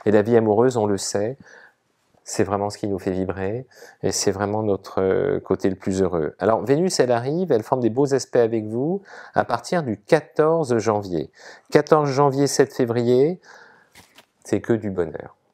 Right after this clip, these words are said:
Elle est en Poisson, c'est le charme, le magnétisme, c'est le, le don de plaire, de séduire. Vous avez votre, votre, votre aura,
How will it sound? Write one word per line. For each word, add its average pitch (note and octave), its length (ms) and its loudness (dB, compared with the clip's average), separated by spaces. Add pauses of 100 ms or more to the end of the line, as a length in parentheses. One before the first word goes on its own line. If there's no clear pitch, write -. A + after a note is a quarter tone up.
(840)
Elle D#2+ 140 -4
est D#2+ 40 -2
en E2 100 -4
Poisson, G2 520 -4
c'est F#2+ 200 -4
le E2 100 -8
charme, E2+ 460 -8
le E2+ 80 -4
magnétisme, E2 880 -6
c'est - 220 -6
le, E2+ 160 -2
le F2 160 -4
don G2+ 240 -2
de F#2+ 80 0
plaire, F2 500 -6
de F2 140 -8
séduire. E2+ 760 -6 (420)
Vous F2 300 -4
avez F#2 260 0
votre, E2+ 480 -4 (400)
votre, F2 360 -10
votre F2+ 400 -4
aura, F2+ 500 -4